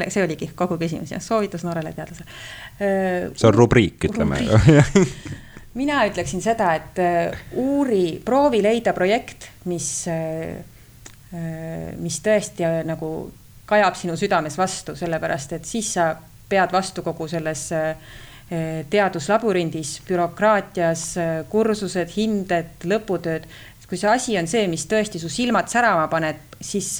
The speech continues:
Speaker 1: siis kõik see muu tundub lihtsalt, äh, äh, tühised segajad.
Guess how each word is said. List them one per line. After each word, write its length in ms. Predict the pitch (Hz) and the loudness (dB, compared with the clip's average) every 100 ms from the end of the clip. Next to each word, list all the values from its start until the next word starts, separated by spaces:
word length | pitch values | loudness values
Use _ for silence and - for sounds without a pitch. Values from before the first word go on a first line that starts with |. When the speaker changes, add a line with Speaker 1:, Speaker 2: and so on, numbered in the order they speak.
| 165 | -4
Speaker 1:
siis 300 | 165 190 - | -4 -6 -2
kõik 260 | 220 220 - | -2 -2 -2
see 120 | 175 | -2
muu 180 | 190 175 | 0 0
tundub 360 | 170 165 156 165 | 0 -2 -2 -6
lihtsalt, 520 | 170 - 156 - 165 | -6 -6 -8 -6 -6
äh, 200 | 156 160 - - - - - | -4 -4 -10 -18 -20 -20 -16
äh, 340 | - 165 160 160 | -8 -4 -4 -4
tühised 440 | 139 208 180 175 - | 0 2 2 -2 -2
segajad. 480 | 196 190 156 - | -2 0 -2 -4